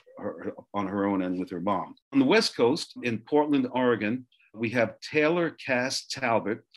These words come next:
who works for Ground Score Association, which is an association that represents canners' interests.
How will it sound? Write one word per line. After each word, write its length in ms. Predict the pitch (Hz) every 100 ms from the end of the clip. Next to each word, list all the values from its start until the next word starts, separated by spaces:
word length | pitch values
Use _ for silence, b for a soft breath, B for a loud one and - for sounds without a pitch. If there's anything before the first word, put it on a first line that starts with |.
| b b -
who 60 | 117
works 320 | 113 135 -
for 160 | 120
Ground 500 | 92 85 123 147 165
Score 560 | 156 - 147 143 139 131 -
Association, 920 | - 139 127 127 117 98 - 107 123
which 200 | 120 120
is 100 | 104
an 100 | 107
association 840 | 95 135 123 117 113 113 - 110
that 240 | 110 110 - _ b b -
represents 640 | 110 117 135 127 117 113
canners' 580 | - 113 107 110 117 -
interests. 640 | 123 104 107 120 - -